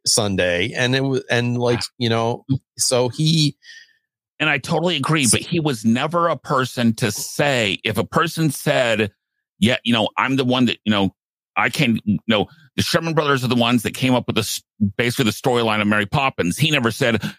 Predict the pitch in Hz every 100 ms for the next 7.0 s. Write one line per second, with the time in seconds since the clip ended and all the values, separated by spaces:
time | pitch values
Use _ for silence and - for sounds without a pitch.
0 | - 123 120 123 - 151 131 117 107 104
1 | 98 92 95 110 101 - 73 - - 101
2 | 113 107 92 90 90 87 95 - 90 80
3 | 76 - - 85 73 - - _ _ _
4 | _ _ _ _ _ _ _ - 240 120
5 | 139 110 147 127 101 87 67 - - 87
6 | - - 131 - 185 - - 175 113